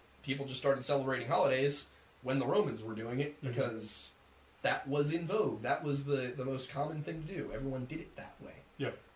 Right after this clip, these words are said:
Speaker 1: So, that's how that happened. But yeah, in America, you know, we don't really celebrate our own. That, that's what makes American culture so cool, is we don't have, um, you know, Dio-, Dios de los Muertes.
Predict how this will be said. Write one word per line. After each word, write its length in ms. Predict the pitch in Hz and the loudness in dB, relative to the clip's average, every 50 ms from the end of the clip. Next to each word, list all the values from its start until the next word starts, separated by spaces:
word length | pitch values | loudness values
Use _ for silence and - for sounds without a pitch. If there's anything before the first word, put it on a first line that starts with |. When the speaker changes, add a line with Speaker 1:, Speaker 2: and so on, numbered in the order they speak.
| - | -14
Speaker 1:
So, 420 | - - - 131 113 107 101 98 - - - - - - - - - - - - - - - - - - - - - - - - - 143 143 | -8 -4 -2 0 0 0 0 -2 -6 -12 -18 -20 -20 -20 -20 -20 -20 -20 -20 -20 -20 -20 -20 -20 -20 -20 -20 -20 -20 -20 -20 -16 -14 -10 -8
that's 180 | - - - - | -6 -6 -4 -4
how 120 | 127 120 | -4 -2
that 160 | 123 139 139 131 | 0 0 -2 -2
happened. 260 | 117 - - - - - | -6 -12 -14 -18 -14 -12
But 100 | - - | -8 -2
yeah, 160 | 127 143 135 | 0 0 0
in 60 | 113 117 | 0 0
America, 320 | 131 139 120 - - 127 | -2 -2 -2 -2 -2 -4
you 80 | 113 104 | -4 -4
know, 100 | 107 107 | -6 -6
we 80 | 117 123 | -6 -6
don't 160 | 123 117 110 | -6 -6 -8
really 160 | 107 104 104 | -8 -10 -8
celebrate 520 | - - 117 110 110 110 113 110 107 110 110 - - - - - - - - - | -6 -4 -4 -4 -4 -4 -6 -8 -8 -8 -12 -16 -20 -20 -20 -20 -20 -20 -4 -2
our 140 | 123 120 - - | -2 -2 0 0
own. 160 | 139 139 139 - - - - - - - - - | -2 -2 -2 -4 -10 -18 -20 -20 -20 -20 2 4
That, 160 | 170 170 170 | 4 6 8
that's 180 | 185 185 185 196 | 8 6 6 6
what 100 | 202 165 | 2 0
makes 200 | 151 143 139 139 | 2 2 2 0
American 340 | 113 107 104 98 - 110 104 - - | -2 -2 -4 -4 -6 -10 -14 -16 -16
culture 200 | - - - - | -16 -16 -16 -12
so 200 | - - 101 87 - - | -12 -10 -10 -10 -8 -6
cool, 160 | 147 127 95 92 | -6 -6 -6 -8
is 120 | 95 - | -4 -4
we 80 | 135 151 | -2 0
don't 220 | 165 160 139 - - - - | 0 -2 -2 -4 -6 -10 -6
have, 500 | - 143 139 120 104 - - - - - - - - - - - - - - | -2 0 0 0 -2 -4 -10 -16 -18 -20 -20 -20 -20 -20 -20 -20 -20 -12 -4
um, 500 | 117 110 110 107 98 92 90 87 85 82 - - - - - - - - | 0 2 2 2 2 0 -4 -8 -12 -14 -16 -20 -20 -20 -20 -20 -12 -8
you 140 | 135 123 | -6 -4
know, 140 | 110 98 98 | -4 -4 -6
Dio-, 320 | 104 - 135 131 120 110 - - - - 135 | -6 -4 -2 -2 -2 -2 -6 -10 -12 -10 -8
Dios 220 | 127 120 107 - | -6 -6 -6 -6
de 140 | - - 104 | -8 -8 -8
los 180 | - - - - | -8 -8 -10 -8
Muertes. 440 | 120 104 - - 107 104 - - | -6 -8 -6 -8 -10 -12 -12 -14